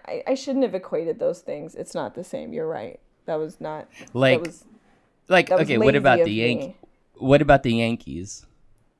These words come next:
Speaker 1: Is Yankees an offensive word?
Speaker 2: I mean, it could be taken offense by some people. Like,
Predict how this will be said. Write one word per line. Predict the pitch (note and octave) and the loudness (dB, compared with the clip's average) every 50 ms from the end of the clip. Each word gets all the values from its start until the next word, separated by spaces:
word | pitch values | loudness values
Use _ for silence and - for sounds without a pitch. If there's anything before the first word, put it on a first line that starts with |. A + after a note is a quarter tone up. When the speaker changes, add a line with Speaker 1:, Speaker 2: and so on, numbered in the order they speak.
| _ _ _ _ _ _ _ _ _ _ _ _ - - | _ _ _ _ _ _ _ _ _ _ _ _ -8 -8
Speaker 1:
Is | G3 F#3 F3+ | -8 -6 -6
Yankees | G3 G3+ G3+ G#3+ B3+ B3 A#3 A3+ G#3+ A3+ | -8 -6 -4 -4 -4 -4 -6 -8 -6 -4
an | F#3+ F#3 | -2 -2
offensive | F#3 F#3 - F3 F3+ G#3 - - F3+ E3+ - | -2 -2 -2 -6 -6 -6 -4 -6 -8 -6 -4
word? | E3 E3+ F3+ F#3 G3 A#3 C4 - _ - - - _ _ _ _ - - - _ _ _ _ _ _ _ _ _ _ _ _ _ _ _ _ _ - | -2 0 0 0 0 0 -6 -8 _ -20 -20 -20 _ _ _ _ -20 -20 -20 _ _ _ _ _ _ _ _ _ _ _ _ _ _ _ _ _ -12
Speaker 2:
I | F2 | -10
mean, | E2+ E2 E2+ F#2 | -10 -8 -8 -10
it | F#2 | -8
could | - G2 F2 | -10 -8 -8
be | F#2+ | -8
taken | F2+ - F2 F#2 - - C3+ C3+ | -8 -6 -8 -8 -8 -8 -10 -8
offense | A#2+ A2 - - G#2+ A2 A#2 A#2 - | -8 -10 -6 -4 -4 -4 -4 -6 -8
by | - - G2 F2 F2 F2 F2 | -6 -2 -2 0 0 0 -2
some | - - - G2 F2+ F2+ | -4 -6 -6 -6 -6 -6
people. | F2 - F2+ E2+ - - E2+ E2+ E2 | -6 -8 -10 -10 -10 -10 -8 -6 -4
Like, | D#2+ E2 E2 | -4 -6 -6